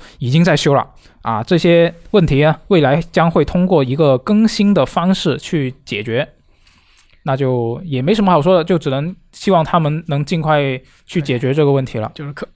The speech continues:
Speaker 2: <clears throat> 就是看他们，看他们外国这种论坛，感觉情况还挺多的，出现这种情况。
Speaker 1: 对。但是就我，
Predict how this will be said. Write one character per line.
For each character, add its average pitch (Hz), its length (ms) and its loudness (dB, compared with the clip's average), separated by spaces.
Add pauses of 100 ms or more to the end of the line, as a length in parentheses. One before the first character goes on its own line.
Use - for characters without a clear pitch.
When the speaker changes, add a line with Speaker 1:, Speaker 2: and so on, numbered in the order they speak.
(160)
Speaker 2:
<clears throat> 160 240 0
就 151 100 -6
是 139 400 -8 (300)
看 180 160 -4
他 156 80 -6
们， 151 180 -6 (240)
看 - 160 -4
他 180 80 -4
们 170 360 -4
外 220 120 2
国 135 140 -6
这 135 80 -10
种 123 100 -10
论 160 140 -8
坛， 123 380 -8
感 110 180 -12
觉 139 340 -6 (380)
情 - 140 -12
况 165 120 2
还 147 60 0
挺 113 160 -10
多 120 160 -8
的， 123 60 -8
出 127 100 -14
现 120 80 -10
这 120 60 -12
种 107 80 -16
情 - 180 -20
况。 - 100 -20 (240)
Speaker 1:
对。 117 400 2 (720)
但 143 220 0
是 139 240 0
就 131 160 0
我， 120 340 -2